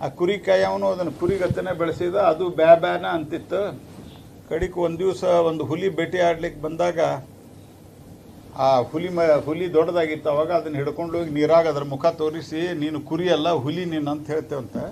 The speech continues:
ಹಂಗೆ ಸಹವಾಸ ದೋಷದಿಂದ ಅದು ಹುಲಿ ಮರಿ ಕುರಿ ಮರಿ ಆಗಿತ್ತು. ಹಂಗೆ ಕಾಂಗ್ರೆಸ್ಸಿನ ಭಾಳಷ್ಟು ಮುಖಂಡರು ರಾಹುಲ್ ಗಾಂಧಿ ಸಹವಾಸದಿಂದ ಏನೇನೋ ಮಾತಾಡ್ತಿರ್ತಾರೆ, ಒಟ್ಟು ಅಸಂಬದ್ಧವಾಗಿ.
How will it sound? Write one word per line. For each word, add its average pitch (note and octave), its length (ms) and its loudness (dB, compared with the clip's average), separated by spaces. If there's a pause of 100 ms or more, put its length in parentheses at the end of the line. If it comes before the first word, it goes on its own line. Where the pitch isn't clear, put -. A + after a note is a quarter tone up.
(600)
ಹಂಗೆ F3 220 -10
ಸಹವಾಸ F#3+ 400 4 (120)
ದೋಷದಿಂದ G3 560 0
ಅದು E3+ 400 0 (320)
ಹುಲಿ F#3 300 -8
ಮರಿ F3+ 220 -4
ಕುರಿ F3 240 -6
ಮರಿ D#3+ 220 -4
ಆಗಿತ್ತು. G2 340 -8 (1700)
ಹಂಗೆ F3 640 2 (480)
ಕಾಂಗ್ರೆಸ್ಸಿನ G3 600 0
ಭಾಳಷ್ಟು E3+ 460 2
ಮುಖಂಡರು C#3+ 680 -2
ರಾಹುಲ್ E3 360 2
ಗಾಂಧಿ F#3+ 300 2
ಸಹವಾಸದಿಂದ F#3 540 0
ಏನೇನೋ G3+ 300 0
ಮಾತಾಡ್ತಿರ್ತಾರೆ, A#3+ 640 -2
ಒಟ್ಟು - 480 -2 (1120)
ಅಸಂಬದ್ಧವಾಗಿ. G3 840 4